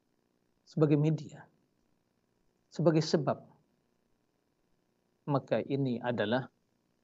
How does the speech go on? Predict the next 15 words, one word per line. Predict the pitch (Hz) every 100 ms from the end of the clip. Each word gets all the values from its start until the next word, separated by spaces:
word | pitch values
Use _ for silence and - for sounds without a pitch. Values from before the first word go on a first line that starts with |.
| _
tergolong | 147 117 113 110 117
ke | 127 107
dalam | 110 113
syirik | 117 - 165 185
kecil | 196 190 135 _ _ _ _ _ _ _ _ _ _ _ _ _ _ _ -
yang | 131 151
akan | 160 170 160
mengurangi | 156 165 156 175 220 269 240
kesempurnaan | 220 196 175 190 175 180 -
tauhid. | 202 196 - 302 _ _ _ _ _ _ _ _ _ _ _ _ _
Perlu | 147 160 139
diketahui, | _ _ - 147 151 208 - _ _ _ _ _ _ _ _
tadi | 127 - 107
dipahami | _ - 147 180 294 _ _ _ _ _ _ _ _ _ _ _ -
bahwa | 110 -